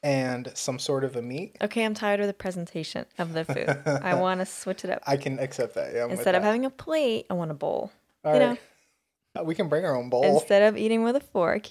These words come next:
Speaker 2: give me a spoon.
Speaker 1: It's okay. If that's, if you wanna add fifteen dollars onto the bill for that, I will gladly pay that.
Speaker 2: They have other stuff on the, like, they have that quesadilla. Like,
Speaker 1: Mm-hmm.
Speaker 2: the quesadilla is on the happy hour menu. They have other stuff on the happy hour menu.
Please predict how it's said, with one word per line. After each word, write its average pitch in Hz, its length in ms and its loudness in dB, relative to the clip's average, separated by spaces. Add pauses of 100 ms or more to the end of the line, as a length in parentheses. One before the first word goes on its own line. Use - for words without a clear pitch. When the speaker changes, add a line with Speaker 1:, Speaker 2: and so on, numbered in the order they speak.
Speaker 2:
give 143 120 -4
me 156 140 -2
a 220 40 -2
spoon. 311 560 -6
Speaker 1:
It's - 140 -14
okay. 185 240 -6
If 156 140 -4
that's, 135 220 -2
if 143 180 -10
you 139 60 -4
wanna 151 160 0
add 139 300 -2
fifteen 139 460 -4
dollars 131 340 2
onto 123 240 -6
the 120 100 -12
bill 123 300 0
for 127 260 -2
that, 127 380 0 (280)
I 147 160 0
will 139 140 2
gladly 117 420 -2
pay 117 240 -4
that. 110 80 -4
Speaker 2:
They 240 100 -2
have 269 160 0
other 240 220 -2
stuff 214 340 -4
on 185 140 -2
the, 160 460 -2 (360)
like, 185 200 -4
they 190 80 -2
have 180 140 -2
that 170 140 -4
quesadilla. 165 760 -6 (120)
Like, - 320 -12
Speaker 1:
Mm-hmm. 165 180 -12
Speaker 2:
the 170 120 -6
quesadilla 165 580 -8
is 185 120 -8
on 185 360 -4 (100)
the 175 680 -6
happy 185 320 -8
hour 190 160 -4
menu. 202 420 -4 (580)
They 208 60 0
have 202 80 2
other 196 160 0
stuff - 240 -8
on - 80 -14
the 180 60 -12
happy - 220 -12
hour - 180 -12
menu. 185 340 -12